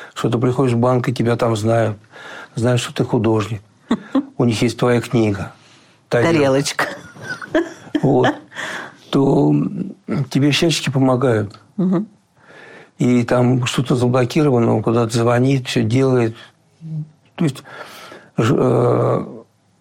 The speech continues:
Speaker 1: очень большое желание тебе помочь. И это очень приятно.
Speaker 2: Мгм. И получается из России переводить средства?
Speaker 1: Нет, из России не получается,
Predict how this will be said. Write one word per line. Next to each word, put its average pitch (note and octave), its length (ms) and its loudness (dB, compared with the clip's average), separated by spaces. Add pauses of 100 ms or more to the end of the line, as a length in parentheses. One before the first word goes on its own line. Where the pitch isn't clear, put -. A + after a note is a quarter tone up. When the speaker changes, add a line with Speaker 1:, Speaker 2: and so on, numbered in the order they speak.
(840)
Speaker 1:
очень D3 300 2
большое C3+ 320 2
желание C3 360 2
тебе A#2+ 180 -2
помочь. B2 480 0 (1120)
И C3+ 100 0
это B2 200 0
очень B2+ 200 -2
приятно. G#2+ 380 -2 (100)
Speaker 2:
Мгм. D3+ 320 -6 (480)
И D#3 180 2 (180)
получается F3+ 640 0
из D#3+ 80 0
России E3 320 0
переводить D#3+ 400 0
средства? G#3 480 -2 (1120)
Speaker 1:
Нет, A2+ 200 -4
из A#2 100 0
России C3 300 0
не C3 120 2
получается, F3+ 480 0